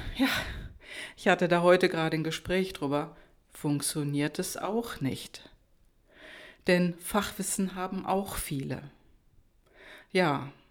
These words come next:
wichtig ist hier, und das ist meine absolute Überzeugung, deine Persönlichkeit. Zeig dich da draußen einfach mal und lass von dir hören. Vielleicht bist du da noch nicht so aktiv dabei oder weißt auch nicht so recht, wie.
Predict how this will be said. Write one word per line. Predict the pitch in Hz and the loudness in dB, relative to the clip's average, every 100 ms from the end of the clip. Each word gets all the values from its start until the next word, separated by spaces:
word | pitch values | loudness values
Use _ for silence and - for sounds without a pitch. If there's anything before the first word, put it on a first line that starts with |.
| _ - _ _ - - | _ -20 _ _ -20 -4
wichtig | 147 214 - 269 - | 2 2 2 0 2
ist | 180 - - | 0 0 -6
hier, | - 175 170 165 165 - | -6 -2 0 0 -2 -6
und | 156 165 | -4 0
das | 165 170 | 0 0
ist | 165 151 | -4 -4
meine | 147 - | -2 0
absolute | - - 190 185 180 160 | -2 -4 -6 -8 -8 -8
Überzeugung, | 160 156 - 151 147 151 151 - - - - | -8 -8 -6 -4 -4 -4 -6 -8 -20 -20 -6
deine | 151 147 139 | -4 0 -2
Persönlichkeit. | 139 185 202 247 214 160 - 110 - - - - - - _ _ _ - - - - - | -2 0 6 8 8 4 0 -4 -6 -12 -18 -20 -20 -20 _ _ _ -20 -20 -18 -16 -6
Zeig | - 240 247 | 2 2 4
dich | 233 | 2
da | - 175 | 4 4
draußen | 151 147 139 151 | 2 -2 0 -2
einfach | - 127 - 135 - | -2 -4 -4 -6 -6
mal | 143 143 175 | -6 -2 -2
und | 175 151 156 151 | -2 -4 -6 -6
lass | 156 147 151 | -6 -4 -4
von | - 175 160 | -4 -2 0
dir | 170 170 | 0 6
hören. | 214 170 - - - _ _ - - - - | 8 8 4 -4 -18 _ _ -20 -20 -20 -6
Vielleicht | - 214 208 202 - 190 | 2 6 6 4 0 2
bist | 202 - | 2 2
du | 180 | 2
da | 175 165 | 4 4
noch | 165 160 | 2 2
nicht | 185 180 | -2 0
so | 165 | 0
aktiv | - - - 170 | 0 -2 -6 -6
dabei | - 143 147 160 175 | -4 -2 2 4 4
oder | 185 170 151 | 4 2 4
weißt | 196 226 - | 2 0 -2
auch | 170 | 0
nicht | 208 220 | -2 -2
so | - | -2
recht, | 180 190 220 - - | -2 -2 -4 -10 -12
wie. | 151 202 247 127 | -2 4 4 2